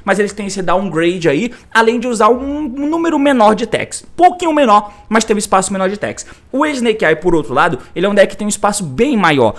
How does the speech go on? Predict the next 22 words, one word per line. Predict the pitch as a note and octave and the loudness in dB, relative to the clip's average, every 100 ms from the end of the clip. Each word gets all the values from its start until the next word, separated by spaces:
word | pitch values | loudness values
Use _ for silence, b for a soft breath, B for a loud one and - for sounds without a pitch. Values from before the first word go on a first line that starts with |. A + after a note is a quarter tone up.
| B - | B -2
pra | E3 | -2
tech | E3 D#3 - | 0 -2 -2
cards. | D3 F3 - | -2 -2 -4
Bem | G#3+ F4 | -4 2
maior | D4+ A3+ | 4 4
não, | D3+ | 4
vai, | D#3 C#3+ | 4 2
talvez | - E3+ D#3 | 0 0 0
três, | - E3+ C3+ | -2 -2 0
quatro, | E3+ C#3+ - - - - | 2 2 2 -10 -16 -6
cinco | G#3 G3+ - | -2 -2 -2
cartas | D#3+ D3+ C#3+ | -2 0 0
a | D3 | 0
mais, | D3 A2+ - | 0 -2 -8
o | F#3 | -4
que | E3+ | -4
é | |
bastante. | - - E3 C3+ - B B | -4 -2 -2 -2 -6 B B
E | G3 | 2
aí | F3 | 2
você | F#3 - | 0 -4
melhora | F#3+ G#3 G3 F3 E3 A#2+ | -4 -4 0 2 2 0